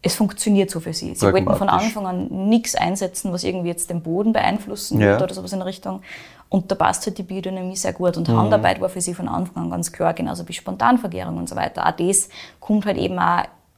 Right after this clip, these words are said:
Speaker 1: mit aus Einflüssen vom zum Beispiel burgundischen Winzerfreund und so
Speaker 2: Ja,
Speaker 1: weiter.
Speaker 2: ja.
Speaker 1: Also die haben da einfach rund um und um quasi für jeden Bereich einen guten Berater gehabt und haben sich so einfach da sehr schnell gefunden in dem, was sie machen wollen.
Speaker 2: Mhm.
Speaker 1: Also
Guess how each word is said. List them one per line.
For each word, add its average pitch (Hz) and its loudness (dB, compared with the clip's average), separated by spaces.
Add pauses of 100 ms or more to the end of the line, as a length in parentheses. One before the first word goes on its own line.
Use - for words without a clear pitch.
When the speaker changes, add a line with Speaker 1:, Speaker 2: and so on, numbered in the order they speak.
(140)
Speaker 1:
mit 180 0
aus 165 2
Einflüssen 180 -2
vom 170 -4
zum 175 -8
Beispiel 175 -10
burgundischen 196 0
Winzerfreund 196 -4
und 107 0
so 101 4
Speaker 2:
Ja, 101 10
Speaker 1:
weiter. 95 6
Speaker 2:
ja. 92 0 (1000)
Speaker 1:
Also 185 6 (200)
die 190 4
haben 202 0
da 202 4
einfach 196 -2
rund 240 4
um 247 0
und 226 -2
um 233 0
quasi 202 -2
für 208 -4
jeden 233 0
Bereich 202 2
einen 202 -8
guten 208 -6
Berater 196 -2
gehabt - -8 (500)
und 185 -4
haben 185 -2
sich 180 -4
so 226 0
einfach 208 0
da 185 -2
sehr - 0
schnell 190 0
gefunden 254 2
in 180 -2
dem, 175 -4
was 180 -6
sie 185 -8
machen 165 -6
wollen. 165 -8 (180)
Speaker 2:
Mhm. 110 0 (180)
Speaker 1:
Also 196 0